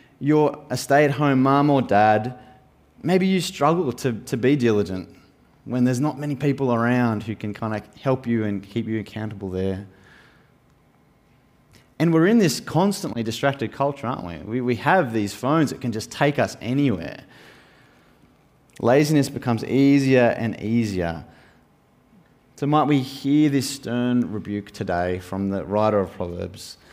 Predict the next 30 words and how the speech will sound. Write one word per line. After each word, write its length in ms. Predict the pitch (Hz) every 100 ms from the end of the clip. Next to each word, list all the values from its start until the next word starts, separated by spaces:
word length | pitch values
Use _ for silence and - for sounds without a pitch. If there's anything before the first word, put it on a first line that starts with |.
| - _ _ _ _ _ _ -
Might 120 | 131
we 100 | 131
laugh 540 | 131 110 120 190 196 -
with 160 | 135
these 180 | 127 123
proverbs 640 | - 107 101 110 123 143 -
and 500 | 117 120 - - -
see 240 | - 165
that 120 | 170 127
that's 280 | 131 -
not 240 | 135 139 -
a 40 |
lifestyle 800 | 120 110 113 117 - 101 87 87
we 60 | 95
want 220 | 95 95
to 100 | 98
follow 380 | - 95 90 87
after? 340 | 87 92 - 104 - _ _ _ _ _ _ _ _ _ _ _ _ _ _ _ _ _ _ _ _ _
Now, 80 | 117
today 260 | 120 151 160
we've 180 | 156
looked 200 | 147 147
at 80 | 147
the 80 | 127
main 380 | 117 127 127 127
problem 360 | 127 104 101
which 220 | 98 - -
Proverbs 340 | 101 98 92
shows 320 | - 85 85
us 300 | 85 87 -